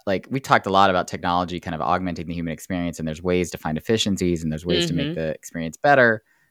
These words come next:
Speaker 1: but just outright replacement of human connection is happening.
Speaker 2: Yeah.
Speaker 1: And I don't love it.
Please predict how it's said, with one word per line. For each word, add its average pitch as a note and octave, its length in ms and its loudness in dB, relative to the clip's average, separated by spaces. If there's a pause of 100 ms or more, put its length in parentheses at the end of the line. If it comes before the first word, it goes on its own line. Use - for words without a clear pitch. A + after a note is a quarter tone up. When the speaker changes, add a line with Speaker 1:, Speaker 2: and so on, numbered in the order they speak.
(200)
Speaker 1:
but - 220 2
just - 340 -6 (160)
outright G#2 600 2
replacement F2 640 -2
of E2 60 -6
human F2 260 -2
connection D#2 560 -4
is C#2+ 120 -8
happening. D2+ 600 -2 (300)
Speaker 2:
Yeah. G3+ 440 0
Speaker 1:
And D#2 440 0
I G#2+ 140 -6
don't E3 300 -4
love F3 340 -2
it. A2+ 260 2